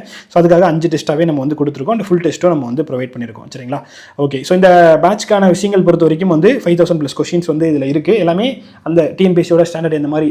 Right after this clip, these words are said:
டிகிரி லெவல்ல நமக்கு கொஞ்சம் டஃப்பாக தான் இருக்கும். அதுக்கேத்த மாதிரி தான் உங்களுக்கு கொஷின்ஸ் இருக்கும். பைலிங்குலாவே இருக்கும். எல்லா கொஷினும் பைலிங்குலா இருக்கும்.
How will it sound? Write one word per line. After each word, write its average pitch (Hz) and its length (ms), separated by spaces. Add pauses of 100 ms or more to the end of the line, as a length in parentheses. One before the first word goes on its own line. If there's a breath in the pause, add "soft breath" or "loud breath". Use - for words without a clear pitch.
டிகிரி 160 200
லெவல்ல 156 260
நமக்கு 160 160
கொஞ்சம் 135 160
டஃப்பாக 147 220
தான் 156 100
இருக்கும். 170 260 (300 loud breath)
அதுக்கேத்த 156 300
மாதிரி 139 200
தான் 175 100
உங்களுக்கு 139 260
கொஷின்ஸ் 151 300
இருக்கும். 185 220
பைலிங்குலாவே 180 560
இருக்கும். 139 220
எல்லா 139 100
கொஷினும் 160 300
பைலிங்குலா 151 340
இருக்கும். 208 260